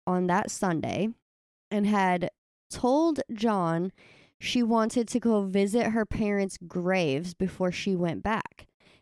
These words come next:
They were supposed to meet at a Waffle House in town at ten thirty A M. Of course,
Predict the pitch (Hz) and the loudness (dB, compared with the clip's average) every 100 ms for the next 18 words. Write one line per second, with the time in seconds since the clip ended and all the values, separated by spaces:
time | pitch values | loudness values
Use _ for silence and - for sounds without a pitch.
0 | _ - 202 220 - 226 220 214 - - | _ 0 2 2 0 0 2 0 -2 0
1 | 214 196 190 196 254 _ _ _ _ _ | 0 2 2 0 -2 _ _ _ _ _
2 | _ _ 202 196 226 269 302 - 226 190 | _ _ 0 2 2 2 0 -2 -2 0
3 | 156 143 185 - - - - 196 269 247 | 0 0 -2 -6 -20 -6 -2 0 2 2
4 | 180 165 165 - 185 - 196 180 180 170 | 0 0 -2 -4 -6 -2 -2 -2 0 -2
5 | 165 160 - 151 156 170 - 175 _ _ | 0 -2 -2 -2 -2 -2 -6 -12 _ _
6 | _ _ _ _ 175 202 247 302 311 190 | _ _ _ _ 2 2 2 4 4 4
7 | 202 - | 2 -4